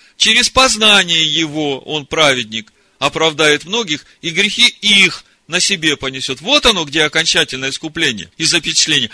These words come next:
А это как раз праздник Йом-Кипур, потому что в Йом-Кипур всё выносится из общины,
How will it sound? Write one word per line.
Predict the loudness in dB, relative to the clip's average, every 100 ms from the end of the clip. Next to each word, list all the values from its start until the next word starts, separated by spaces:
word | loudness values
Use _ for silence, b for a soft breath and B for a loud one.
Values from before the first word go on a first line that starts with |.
| B
А | 2 2
это | 2
как | 2 2
раз | 2 0
праздник | 2 2 0 -4
Йом-Кипур, | -4 -4 -6 -2 -4
потому | -2 -8 -8
что | -10 -10 B B
в |
Йом-Кипур | -2 -2 0 -4 -2 -2 -2 -2
всё | -2 0 2 2 0
выносится | 0 2 2 2 0 -2
из | 0 0
общины, | 2 2 2 0 -4